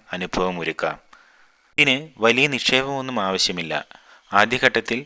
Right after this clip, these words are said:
കുടുംബസമേതം തന്നെ എല്ലാ ജോലികളും കൈകാര്യം ചെയ്യാം. ഫീൽഡ്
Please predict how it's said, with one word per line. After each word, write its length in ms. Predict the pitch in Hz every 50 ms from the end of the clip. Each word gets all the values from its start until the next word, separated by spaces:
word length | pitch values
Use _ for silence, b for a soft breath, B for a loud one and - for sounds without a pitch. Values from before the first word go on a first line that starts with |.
| - _ _ - -
കുടുംബസമേതം 680 | 117 120 131 135 151 - - 139 131 123 123 123 120 117 113
തന്നെ 200 | 107 107 107 107 101 - _ - - 98
എല്ലാ 200 | 104 107 117 131 135 123
ജോലികളും 440 | 107 107 104 107 98 98 95 95 98 - _ - -
കൈകാര്യം 460 | 87 87 90 85 90 87 87 87 87 -
ചെയ്യാം. 280 | 165 78 78 147 147 - - B B B B B B B -
ഫീൽഡ് 360 | - 101 98 101 98 104 98